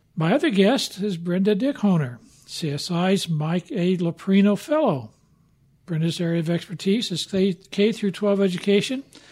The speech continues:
and recently wrote a report, which I encourage all of you to read, is exceptional, about this very issue as it affects Colorado's education budget and spending. You can read her study on common sense institute co dot org.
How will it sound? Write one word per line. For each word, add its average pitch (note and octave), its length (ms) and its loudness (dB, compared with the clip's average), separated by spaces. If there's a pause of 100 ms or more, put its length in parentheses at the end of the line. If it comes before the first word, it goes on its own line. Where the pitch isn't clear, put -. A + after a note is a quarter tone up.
(220)
and G3 160 4
recently C#4+ 340 2
wrote G#3 240 2
a G3 40 2
report, E3+ 580 0
which E3+ 200 -8
I F3 100 -2
encourage F3+ 520 0
all A#3 220 6
of G3 80 6
you F#3 100 8
to D3+ 80 2
read, D#3 380 2
is C#3+ 180 -6
exceptional, D#3 720 -4 (480)
about F3+ 220 0
this F3+ 180 -2
very A3 440 4
issue F#3 300 0
as F3 160 0
it E3+ 80 0
affects F3+ 380 -4
Colorado's F#3 760 -2 (440)
education F3 640 0
budget F#3 340 0
and G#3+ 100 -12
spending. F3+ 480 0 (220)
You A#3+ 140 4
can A#3 140 4
read C4+ 180 6
her A#3+ 120 4
study A3+ 420 4
on F3 140 4
common G#3+ 360 2
sense G3+ 300 2
institute F#3+ 640 0 (360)
co F#3+ 340 4 (220)
dot F3+ 260 0
org. E3+ 460 -2